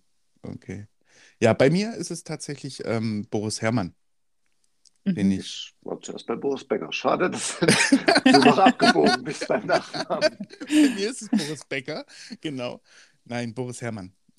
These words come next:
Speaker 1: äh, der, der die Welt umsegelt hat in achtzig Tagen ganz allein, ohne irgendwo anzuhalten. Fand ich wirklich grandios und ich würd mich gern mit dem mal unterhalten über alles.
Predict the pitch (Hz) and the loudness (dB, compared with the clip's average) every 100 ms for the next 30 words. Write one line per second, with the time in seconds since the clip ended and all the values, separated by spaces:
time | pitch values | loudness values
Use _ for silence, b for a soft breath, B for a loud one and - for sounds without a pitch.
0 | _ 123 117 113 - 107 104 104 104 104 | _ -6 -4 -4 -6 -4 -4 -4 -6 -6
1 | 101 98 95 98 - 107 101 98 - - | -6 -6 -8 -10 -8 -6 -4 -4 -6 -10
2 | 98 104 127 - 131 127 131 139 123 120 | 0 4 4 2 0 2 2 2 -2 -4
3 | 117 - - 123 - 113 117 110 104 95 | -4 -6 -8 -8 -6 -4 -2 -4 -4 -4
4 | 98 104 127 127 _ _ _ - - 123 | -2 0 0 -4 _ _ _ -8 2 4
5 | 131 - 110 113 104 - 120 117 107 98 | 6 4 0 -2 -4 -4 -4 -4 -2 -2
6 | 110 104 - _ _ _ _ - _ _ | -2 -6 -10 _ _ _ _ -20 _ _
7 | _ 120 - - - 117 113 113 - - | _ -14 -14 -16 2 4 6 4 0 -10
8 | - _ 113 117 123 117 - 101 107 113 | -18 _ 0 0 0 -4 -2 0 4 6
9 | 131 123 - 104 120 - 107 113 - 117 | 6 4 0 -4 -4 0 0 0 -2 2
10 | 113 113 107 110 107 101 101 98 95 92 | 4 2 2 2 2 2 0 -4 -2 -2
11 | - 98 98 _ _ _ _ _ _ _ | -2 -4 -6 _ _ _ _ _ _ _
12 | _ 120 90 - 101 98 98 - | _ -10 -4 0 2 2 -2 -10